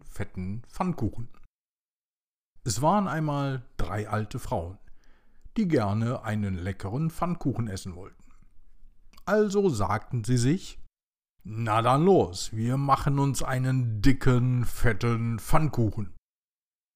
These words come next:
Die erste alte Frau schlug das Ei auf, die zweite fügte Milch hinzu und die dritte fügte Butter und Mehl dazu.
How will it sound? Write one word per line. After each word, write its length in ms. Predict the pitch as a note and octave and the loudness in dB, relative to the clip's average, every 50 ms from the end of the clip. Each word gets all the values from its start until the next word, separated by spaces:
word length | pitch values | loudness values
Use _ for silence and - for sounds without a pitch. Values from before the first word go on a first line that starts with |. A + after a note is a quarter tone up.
| - - | 4 4
Die 140 | - G3 | 4 4
erste 340 | G3+ A3+ A#3+ - - - - | 6 2 2 2 2 2 0
alte 240 | - C#3+ C3 A#2+ B2 | 2 0 0 0 -2
Frau 400 | - - - A2+ G#2+ A2 A2+ G#2+ | -4 -2 -4 -2 -2 -2 -2 -4
schlug 400 | - - - - A2+ G2 - - | -6 -8 -8 -8 -8 -8 -2 -2
das 240 | - - F#2+ - - | -2 -2 -2 -6 -6
Ei 240 | - F3 F3+ F3 - | -4 -2 -2 -2 0
auf, 480 | D3 D#3 D#3+ D#3+ D#3 C#3 - - - - - - | 0 0 2 0 0 -2 -6 -12 -16 -16 -14 -14
die 160 | - F#2+ - | -16 -14 -12
zweite 680 | - - - - - G2 G2 A2 A2 G#2+ G2 - A#2 | -10 -10 -10 -8 -8 -8 -6 -6 -6 -8 -6 -6 -8
fügte 380 | G#2 - - A2 G2 - - C3+ | -6 -4 -6 -6 -6 -2 0 2
Milch 300 | D#3+ G3 G#3+ G#3+ D#3+ - | 2 4 2 2 2 2
hinzu 420 | F#3 F3 E3 - - E3+ E3 D3+ | 0 0 0 0 0 0 0 0
und 300 | C#3 C#3+ C#3 C3+ A#2 G2 | 0 -2 -2 -2 -2 -2
die 100 | A#2 A#2 | -2 -2
dritte 440 | G2+ G#2+ G#2 B2 A2 - D3+ D#3+ D#3+ | -2 0 -2 -2 -2 0 0 -2 -2
fügte 540 | D#3 - - B2+ A#2 - - - - A2 G#2 | -2 -2 -4 -4 -4 -4 -6 -6 -4 -4 -4
Butter 640 | G2 F#2+ F#2+ F#2 - - - - A2+ A2 A#2+ B2 - | -4 -4 4 4 6 6 10 10 10 10 8 4 0
und 300 | D3+ D#3 D3+ D3+ B2+ A#2+ | -2 -2 -2 2 4 4
Mehl 420 | C3 D3+ F3+ G3 F#3+ E3 C#3 A2 | 4 4 2 2 2 2 2 0
dazu. 380 | F#2 - - - - - - | -2 -6 -10 -12 -14 -14 -16